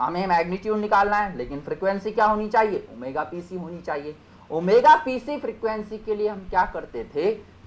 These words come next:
कि ये जो g of s है, g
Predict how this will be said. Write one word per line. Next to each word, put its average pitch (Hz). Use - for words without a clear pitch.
कि 254
ये 247
जो 311
g 190
of 240
s 202
है, 170
g 165